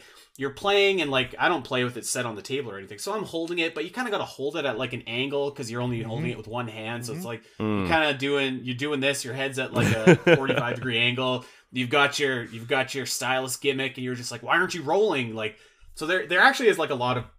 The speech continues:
Speaker 1: good parts about those games,
Speaker 2: Yeah.
Speaker 1: but it's like,
Speaker 3: Right.
Speaker 1: Gah.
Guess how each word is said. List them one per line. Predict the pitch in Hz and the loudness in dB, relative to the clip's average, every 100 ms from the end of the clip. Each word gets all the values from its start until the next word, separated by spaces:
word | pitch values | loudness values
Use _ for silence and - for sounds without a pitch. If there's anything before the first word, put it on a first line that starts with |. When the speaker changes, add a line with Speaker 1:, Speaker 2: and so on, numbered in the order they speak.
| _ _ | _ _
Speaker 1:
good | - 127 120 - | -4 -4 -4 -12
parts | 113 113 139 - - | -10 -8 -8 -12 -8
about | 123 120 | -6 -6
those | 113 107 | -6 -6
games, | 110 120 113 90 | -6 -4 -4 -6
Speaker 2:
Yeah. | |
Speaker 1:
but | 95 104 | -12 -12
it's | - | -12
like, | 104 104 92 - | -12 -12 -12 -12
Speaker 3:
Right. | 110 101 85 73 - _ _ _ _ | -4 0 2 0 -6 _ _ _ _
Speaker 1:
Gah. | - 170 156 | -6 -2 -2